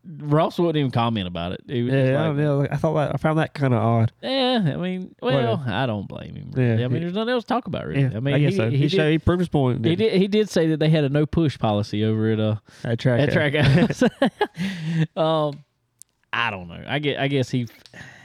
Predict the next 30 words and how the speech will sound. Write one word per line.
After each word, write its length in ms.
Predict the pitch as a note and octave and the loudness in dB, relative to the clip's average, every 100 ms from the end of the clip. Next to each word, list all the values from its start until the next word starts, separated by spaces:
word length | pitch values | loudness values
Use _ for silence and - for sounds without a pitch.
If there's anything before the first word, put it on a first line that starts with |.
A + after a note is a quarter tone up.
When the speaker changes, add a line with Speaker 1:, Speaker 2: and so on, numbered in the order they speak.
| - _ _ | -20 _ _
Speaker 1:
Ross 460 | - F3+ G4+ G4+ F#3 | -6 -2 0 -2 -2
isn't 400 | E3 G#3 G3+ F#3+ | -2 0 0 -2
act-, 320 | E3 G3+ G3 - | -4 -6 -6 -10
<sighs> 40 | - D#3 - F3 - _ _ _ _ _ _ _ _ _ - | -10 -12 -16 -20 -20 _ _ _ _ _ _ _ _ _ -10
it's 120 | G#3 | -6
a 60 | |
weird 420 | G3 G3+ A3+ A3 E3+ | -6 -4 -2 -4 -6
thing 200 | D#3+ B2 | -8 -8
about 180 | G#2 | -10
Ross. 200 | D#2+ G2 | -12 -12
I 120 | G#2+ F3+ | -6 -4
think 240 | F#3 C#3+ | -4 -4
Ross' 260 | D3 C#3 A#2+ | -2 -4 -4
move 420 | B2 C3 C3 B2 | -6 0 0 2
last 320 | A#2+ B2 - | 0 0 -2
week 220 | B2+ A#2+ - | -4 -4 -6
at 140 | G2+ | -8
Dover 380 | A2 A2+ A2+ F#2 | -8 -8 -8 -10
was 320 | - A#2 A2+ | -12 -10 -8
a 80 | A2 | -8
terrible 340 | G#2 G#2+ F#2+ - | -6 -6 -6 -10
move. 200 | - - - | -16 -16 -2
I 60 | |
Speaker 2:
Yeah. 120 | E3+ A#2 | 0 2
Speaker 1:
think 160 | A#2+ | -2
he 100 | B2 | -8
run 320 | A2 A2+ B2 | -8 -4 -2
into 220 | A#2 G#2+ G#2+ | -4 -6 -10
the 80 | |
back 320 | G#2 F#2+ D#2+ | -10 -8 -8